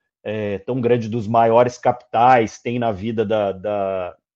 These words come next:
das pessoas mais oprimidas, assim, tudo, eu acho que é sempre um risco que a gente corre.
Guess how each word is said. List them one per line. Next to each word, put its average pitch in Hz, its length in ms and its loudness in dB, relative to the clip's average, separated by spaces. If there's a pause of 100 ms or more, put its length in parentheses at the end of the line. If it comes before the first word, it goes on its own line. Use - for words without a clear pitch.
das 104 300 -8
pessoas 113 400 -8
mais 110 200 -6
oprimidas, 113 720 -4
assim, 110 280 -10
tudo, 131 300 -6
eu 156 40 2
acho 147 100 -4
que - 60 -10
é 147 40 -10
sempre 156 260 -8
um 156 80 -4
risco 131 440 -6
que 156 100 -6
a 143 40 0
gente 131 320 -10
corre. 104 440 0